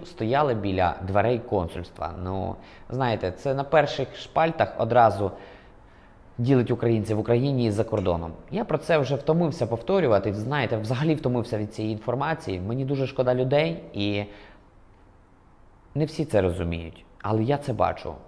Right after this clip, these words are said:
Найбільше страждають від цього відомі блогери, які висловлюються не так, як наша українська влада, за що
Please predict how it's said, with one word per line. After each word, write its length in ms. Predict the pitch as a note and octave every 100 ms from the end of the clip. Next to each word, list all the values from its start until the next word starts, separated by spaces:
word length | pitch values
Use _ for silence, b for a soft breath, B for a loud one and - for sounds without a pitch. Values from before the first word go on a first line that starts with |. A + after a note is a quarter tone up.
| - -
Найбільше 500 | G2 A#2+ G3 - D#3+
страждають 540 | - C3 C3 E3 D3+
від 100 | C#3+
цього 200 | D#3+ D3
відомі 300 | C3+ C#3 C#3+
блогери, 460 | C3+ F3 F#3+ D3 A#2+
які 420 | A#2 A2+ D#3 D#3+
висловлюються 880 | C3 C3 - C#3+ C#3 C3+ C3+ C3+ C3+ B -
не 180 | A2+ C#3+
так, 300 | C#3+ A#2+ -
як 220 | A2 - - -
наша 380 | A2 A2 A#2+ G#2+
українська 480 | - A#2 A#2 -
влада, 440 | A2+ G#2+ F2 D#2+ D#2 B B B
за 120 | B2+
що 320 | C3 E3+ C3+